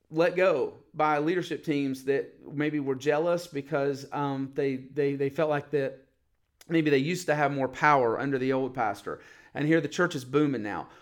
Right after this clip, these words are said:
Or, uh, they, uh, they didn't like some of the changes that the new pastor made. And so they, they just fire him, even though things are going really, really, really well. I understand that kind of stuff can happen. Uh, but in, in order to have maximum freedom to lead, I felt like I needed to have ultimate accountability,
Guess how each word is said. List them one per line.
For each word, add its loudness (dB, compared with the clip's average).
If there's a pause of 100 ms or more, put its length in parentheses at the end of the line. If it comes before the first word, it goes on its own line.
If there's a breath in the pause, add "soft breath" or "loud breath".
(120)
Or, 6
uh, 0
they, 0
uh, -4
they -2
didn't -2
like 0
some -4
of -6
the -6
changes -4
that -10
the -8
new -6
pastor -6
made. -6
And -8
so 2
they, 0
they -4
just -8
fire 4
him, -2
even -4
though -2
things -4
are -4
going -2
really, 0
really, -2
really 0
well. 2 (400 loud breath)
I 4
understand -2
that -4
kind 0
of 0
stuff 0
can -4
happen. -2 (400 loud breath)
Uh, 4
but 6
in, 4
in 2
order 6
to 6
have 6
maximum 2
freedom 0
to 4
lead, 0
I 4
felt 2
like 4
I 4
needed 2
to 0
have 0
ultimate 0
accountability, -2